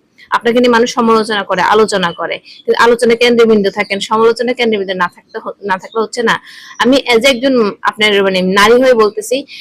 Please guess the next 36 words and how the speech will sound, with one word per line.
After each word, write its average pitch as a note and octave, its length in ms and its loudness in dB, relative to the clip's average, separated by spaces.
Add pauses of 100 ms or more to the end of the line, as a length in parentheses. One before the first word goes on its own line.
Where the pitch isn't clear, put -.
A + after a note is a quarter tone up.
(220)
এটা A#3+ 240 0
আপনার C4+ 160 -2
জন্য C4 120 0
অনেক B3+ 220 0
ক্ষতিকারক। B3+ 540 0
আপনার A3+ 160 -8 (160)
আশেপাশে B3 320 -4
যারা G#3+ 260 2
আছে A#3 140 2
তারা A3 160 -2
আপনার A3+ 180 -2
ভালো G#3 240 2
চায় F3+ 260 0
না, E3+ 200 -2
তারা G3+ 140 0
আপনাকে A3+ 240 -2
দিক A3 220 0
নির্দেশনা A3 480 -2
সঠিকভাবে A3 360 0
দিতে G#3 280 -4
পারতেছে G#3+ 340 -6
না, F3+ 100 -4
সঠিক G#3 320 -12
গাইডলাইন A3 320 2
দিতে G#3+ 180 -4
পারতেছে G3 420 -6
না। D#3+ 140 -2 (580)
আপনি A3 160 -2
সম্মানীয় C4 560 2
একজন A#3 280 2
ব্যক্তি, A3 220 0
সম্মান A3+ 400 0
পাওয়ার A3 320 2
যোগ্য, D#3 200 -4 (100)
আপনি A3 100 -8 (100)
অসম্মানিত B3+ 420 -2